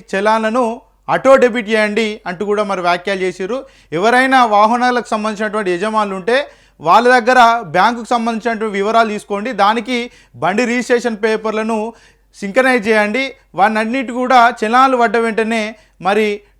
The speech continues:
డబ్బులు కట్ చేయండి అంటూ కూడా మరి ట్రాఫిక్ వ్యవస్థకు రేవంత్ రెడ్డి ముఖ్యమంత్రి హోదాలో ఉండి మరి చెప్పినటువంటి పరిస్థితి కనబడతా ఉంది. ఈ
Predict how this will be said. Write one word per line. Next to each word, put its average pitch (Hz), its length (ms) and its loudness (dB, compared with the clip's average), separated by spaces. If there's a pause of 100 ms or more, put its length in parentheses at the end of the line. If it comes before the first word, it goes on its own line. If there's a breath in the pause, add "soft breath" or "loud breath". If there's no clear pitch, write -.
(100)
డబ్బులు 175 300 -2
కట్ 208 160 2
చేయండి 214 280 -2
అంటూ 196 200 -6
కూడా 190 180 0 (460 loud breath)
మరి 190 180 0 (240)
ట్రాఫిక్ 175 380 -4
వ్యవస్థకు 196 460 -6 (480)
రేవంత్ 190 320 -6
రెడ్డి 185 180 -6
ముఖ్యమంత్రి 196 460 -8
హోదాలో 180 360 -4
ఉండి 180 180 -6 (400 soft breath)
మరి 180 160 -2 (200)
చెప్పినటువంటి 175 580 -8
పరిస్థితి 151 280 -8
కనబడతా 160 400 -6
ఉంది. 214 140 -10
ఈ 226 40 -4